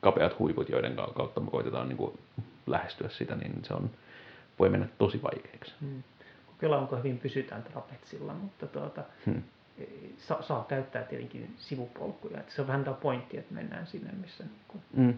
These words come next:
Speaker 2: minä ajatus kuljettaa sillä lailla luontevasti.
Speaker 1: Kyllä.
Speaker 2: Mut tohon edelliseen, niin ehkä se perustuu vähän tämmöiseen, niin kun, tekee mieli sanoa vanhaan, mut sanotaan ehkä vähän virheelliseen analyysiin siitä, että,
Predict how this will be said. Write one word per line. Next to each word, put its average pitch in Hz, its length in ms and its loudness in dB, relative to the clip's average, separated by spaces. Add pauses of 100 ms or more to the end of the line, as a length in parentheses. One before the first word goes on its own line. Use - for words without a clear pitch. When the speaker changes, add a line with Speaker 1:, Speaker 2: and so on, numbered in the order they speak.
(120)
Speaker 2:
minä 131 160 -6
ajatus - 460 -4
kuljettaa - 600 -4
sillä - 140 -8
lailla 156 160 -2
luontevasti. 151 680 -2 (400)
Speaker 1:
Kyllä. 107 200 2 (380)
Speaker 2:
Mut - 100 -6 (260)
tohon 127 220 2
edelliseen, 131 640 2
niin 131 240 -2 (580)
ehkä 147 180 0
se 165 80 0
perustuu 175 480 4
vähän 180 200 2
tämmöiseen, 151 540 2
niin 151 180 0
kun, 147 320 0 (760)
tekee 147 220 4
mieli 139 180 6
sanoa 123 340 0
vanhaan, 123 460 4
mut 127 160 -2
sanotaan 131 480 0
ehkä - 240 -8
vähän 127 360 -4 (180)
virheelliseen 147 680 0
analyysiin 135 640 -2
siitä, - 380 -8 (1000)
että, - 380 -2